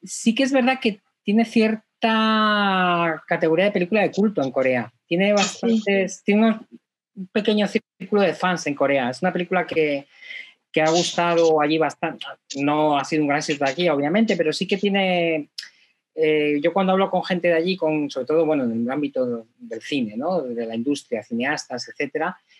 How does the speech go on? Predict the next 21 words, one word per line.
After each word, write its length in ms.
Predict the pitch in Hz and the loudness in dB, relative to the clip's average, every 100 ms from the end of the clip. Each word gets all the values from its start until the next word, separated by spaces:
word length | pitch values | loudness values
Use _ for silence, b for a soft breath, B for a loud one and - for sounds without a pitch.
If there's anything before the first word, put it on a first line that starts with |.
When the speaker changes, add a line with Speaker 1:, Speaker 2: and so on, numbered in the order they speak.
| b | b
Speaker 1:
es 120 | - 160 | -6 -2
una 100 | 196 | 0
película 200 | 208 196 | 0 0
que 40 | |
está 160 | 185 185 | -2 -2
muy 140 | 185 | 0
bien, 400 | 175 175 165 151 | 0 0 -2 -4
muy 180 | 160 160 | -4 -2
bien 480 | 160 160 156 151 147 | 0 0 -2 -4 0
Speaker 2:
Considerada. 580 | 226 - 233 208 202 | 0 2 0 2 -2
Speaker 1:
considerada 520 | 190 175 139 170 156 139 | -4 -2 0 0 -2 -4
y 80 | 143 | -2
que 180 | 147 143 143 - | -4 -4 -8 -2
tiene 180 | 185 | -2
cierto 240 | 185 185 185 | 0 -4 -4
estatus 280 | 180 170 170 | -4 -4 -4
de 80 | |
película 240 | 151 151 147 | -2 -2 -2
de 80 | - | -2
culto, 340 | 131 - 107 | -8 -8 -16
sí. 280 | - 139 - | -14 -12 -12